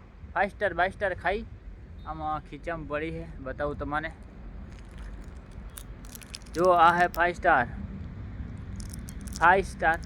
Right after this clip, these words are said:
અરે યે કૈસા ફાઈવ સ્ટાર હે યાર? યે દેખો ને, યે ફાઈવ સ્ટાર હું અત્યારે ખાવાનો હું, બરાબર? તો હાલો આપણે આને ખાઈએ.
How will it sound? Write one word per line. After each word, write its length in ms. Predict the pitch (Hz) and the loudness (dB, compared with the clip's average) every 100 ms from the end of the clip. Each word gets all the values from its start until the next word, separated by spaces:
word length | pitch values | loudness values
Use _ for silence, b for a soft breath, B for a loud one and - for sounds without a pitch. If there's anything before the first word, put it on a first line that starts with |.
| 165 | -6
અરે 200 | 160 160 | -6 -4
યે 80 | 175 | -4
કૈસા 300 | 175 160 170 | -2 -2 -2
ફાઈવ 220 | - 135 | 0 -2
સ્ટાર 240 | 127 131 127 | -2 -4 -4
હે 100 | 127 | -4
યાર? 200 | 127 - - - - - - - - - 165 | -6 -6 -10 -12 -12 -12 -12 -12 -10 -8 -2
યે 60 | 175 | 0
દેખો 280 | 185 - | 0 0
ને, 120 | 190 185 | 0 2
યે 120 | 185 | 2
ફાઈવ 240 | 175 170 | 4 2
સ્ટાર 240 | - 175 175 | 6 6 6
હું 320 | 170 151 151 | 0 -4 0
અત્યારે 240 | 156 151 | 2 2
ખાવાનો 420 | 147 147 156 147 | 4 6 6 4
હું, 340 | 131 131 117 113 | -2 -4 -6 0
બરાબર? 360 | 143 170 190 185 - - - - - - - | 4 4 2 -6 -10 -12 -12 -12 -12 -12 2
તો 80 | 156 | 6
હાલો 180 | 180 185 | 8 8
આપણે 240 | 180 180 | 6 4
આને 140 | 170 | 0
ખાઈએ. 320 | 147 151 143 | 0 0 0